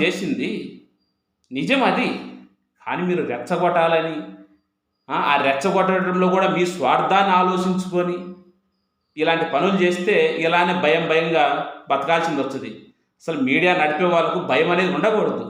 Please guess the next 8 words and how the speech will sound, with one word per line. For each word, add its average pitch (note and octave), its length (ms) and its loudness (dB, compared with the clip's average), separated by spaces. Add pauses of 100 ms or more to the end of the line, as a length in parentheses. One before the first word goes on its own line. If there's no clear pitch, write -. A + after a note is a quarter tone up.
(580)
ఆ C3 60 0
భయం E3+ 300 2
ఉండకూడదంటే G#3+ 640 2 (560)
మీ F3 120 -2
వైపు G#3 280 2
నుంచి G#3 200 0
తప్పులు G3 340 -2
ఉండకూడదు. G3 520 -2